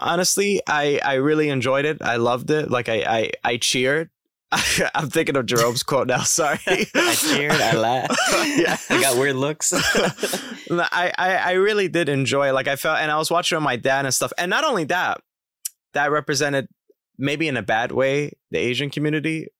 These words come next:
Speaker 1: But for someone who doesn't know much about the Asian community, I thought that, I don't know, I really, like, felt at that moment I enjoyed
Speaker 2: I think,
Speaker 1: it.
Speaker 2: I think that added to the hype of it. I think because we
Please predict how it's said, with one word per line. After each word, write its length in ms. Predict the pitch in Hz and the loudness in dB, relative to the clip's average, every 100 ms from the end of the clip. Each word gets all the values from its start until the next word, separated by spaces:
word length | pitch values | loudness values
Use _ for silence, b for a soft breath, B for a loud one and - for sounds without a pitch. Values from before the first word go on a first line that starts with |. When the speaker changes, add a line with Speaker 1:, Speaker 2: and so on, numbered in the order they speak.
| - | -10
Speaker 1:
But 260 | - 139 - | 0 0 0
for 120 | 147 | -2
someone 480 | 135 156 160 160 151 | 0 0 0 0 2
who 500 | 139 143 139 135 127 b b b _ _ _ _ _ _ - | 2 4 6 4 0 b b b _ _ _ _ _ _ -6
doesn't 300 | 156 147 135 | -4 -2 -2
know 180 | 139 143 | -2 0
much 260 | 131 139 | 0 0
about 160 | 135 147 | -2 -2
the 60 | 147 | 0
Asian 300 | 156 151 151 | 0 -2 -2
community, 520 | 151 156 156 156 151 - | -2 0 0 -2 -4 -6
I 140 | - 123 | -6 -4
thought 360 | - 135 131 - | 0 0 -2 -2
that, 480 | 127 123 120 117 - | 0 0 2 0 0
I 100 | 78 | -2
don't 140 | 123 131 | 0 0
know, 100 | 139 | 0
I 120 | 117 | 2
really, 280 | 117 123 127 | 2 4 2
like, 240 | 120 107 _ _ _ _ - | 2 -2 _ _ _ _ -6
felt 180 | 131 120 | -4 -2
at 80 | 113 | -2
that 100 | 110 | -2
moment 280 | 117 120 107 | 0 0 -2
I 180 | 104 143 | 0 0
enjoyed 200 | 110 117 | 0 0
Speaker 2:
I 60 | |
think, 160 | 131 - | -2 -6
Speaker 1:
it. 40 | - | -8
Speaker 2:
I 120 | 131 | -6
think 360 | 143 175 160 143 | -4 -2 -4 -4
that 300 | 127 131 123 - | -4 -2 -2 -2
added 320 | 117 113 110 | -4 -4 -4
to 100 | - | -4
the 140 | 104 101 | -4 -4
hype 260 | 104 104 | -4 -4
of 160 | 113 110 | -4 -2
it. 160 | 110 | -2
I 160 | - 104 | -2 -8
think 240 | - 110 | -6 -8
because 520 | 104 101 107 104 98 110 | -8 -8 -6 -6 -8 -14
we 600 | 95 101 101 101 98 - | -14 -12 -10 -10 -10 -12